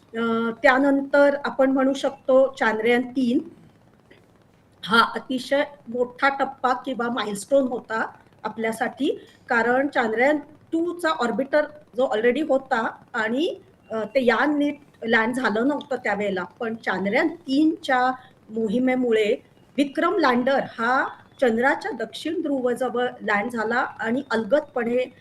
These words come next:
उतरल्यानंतर अनेक संशोधन झाले आणि पुन्हा एकदा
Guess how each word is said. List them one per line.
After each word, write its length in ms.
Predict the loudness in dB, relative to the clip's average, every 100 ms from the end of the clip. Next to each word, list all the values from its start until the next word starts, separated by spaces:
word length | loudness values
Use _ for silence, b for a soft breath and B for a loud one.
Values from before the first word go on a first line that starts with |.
| b -12
उतरल्यानंतर 920 | -2 -2 0 0 2 0 0 2 2 0 -16 _
अनेक 380 | -4 0 0 -2
संशोधन 540 | -2 -2 0 2 2 2
झाले 440 | 0 2 0 0
आणि 200 | -2 0
पुन्हा 520 | -2 0 2 4 4 2
एकदा 540 | -2 -8 -2 0 0